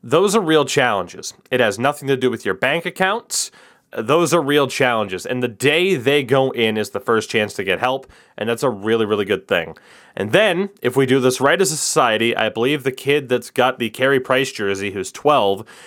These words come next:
isn't going to look at Carey Price as a bad guy. It's that he's a courageous guy,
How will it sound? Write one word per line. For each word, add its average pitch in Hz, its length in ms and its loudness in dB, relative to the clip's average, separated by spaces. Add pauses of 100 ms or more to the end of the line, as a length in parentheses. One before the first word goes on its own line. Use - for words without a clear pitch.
(280)
isn't 175 300 4
going 190 300 4
to 170 100 2
look 196 220 2
at 196 120 0
Carey 127 260 4
Price 117 300 0
as 117 100 -6
a 120 40 0
bad 92 340 0
guy. 113 400 -2 (280)
It's - 160 -4
that 123 140 0
he's 127 160 0
a - 40 -8
courageous 139 540 0
guy, 117 320 2